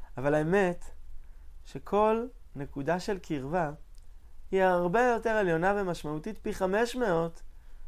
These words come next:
מכל נקודה של ריחוק. כי הקשר והחיבור שלנו איתו הוא הרבה יותר עמוק והרבה יותר גדול מהמרחק הלא אמיתי. כי באמת, באמת אנחנו קשורים, באמת אנחנו דבוקים,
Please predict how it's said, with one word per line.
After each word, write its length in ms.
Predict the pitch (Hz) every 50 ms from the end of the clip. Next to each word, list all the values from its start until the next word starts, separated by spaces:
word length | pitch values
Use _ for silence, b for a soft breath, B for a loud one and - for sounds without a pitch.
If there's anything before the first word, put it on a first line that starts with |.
| b b
מכל 220 | 147 143 135 160 151
נקודה 360 | 147 139 - 127 120 127 123
של 180 | - - 123
ריחוק. 400 | 123 113 113 - - 113 110 - - b b b b b b b b b b
כי 140 | - - 170
הקשר 560 | 165 - - 220 220 202 - - 143 131 127 135 - -
והחיבור 580 | - 139 139 135 - - 151 139 147 185 208 208
שלנו 580 | - - 160 143 131 131 131 127 127 127 127 139 - - -
איתו 420 | 139 135 - - - 131 127 131 139 - b b b b b b b b
הוא 120 | b 190 190
הרבה 220 | 190 190 185 233
יותר 300 | 226 208 202 - 190 175
עמוק 280 | 170 170 180 185 175 -
והרבה 320 | 165 160 156 156 156 190
יותר 320 | 202 196 185 - 202 190
גדול 520 | 180 180 180 175 202 208 190 175 175 175 180 - b b b b b b b b
מהמרחק 1200 | - 170 175 175 170 170 170 170 170 170 170 165 165 170 170 170 160 - - 208 196 190 190 190 - - - - - - - - - -
הלא 1400 | - 151 156 156 156 156 156 156 151 151 156 - - - - - - - - - - - - - 139 151 160 175
אמיתי. 440 | 180 180 180 175 - 185 175 151 131 - - -
כי 160 | - - 170
באמת, 440 | 160 160 196 165 165 170 190 208 185
באמת 340 | 180 196 190 190 208 202 202
אנחנו 320 | 208 202 202 185 190 185
קשורים, 460 | 165 - 175 165 170 190 208 202 185
באמת 320 | 156 151 151 160 170 175 180
אנחנו 300 | 180 185 180 - 170 170
דבוקים, 500 | 151 151 151 - - 180 190 180 160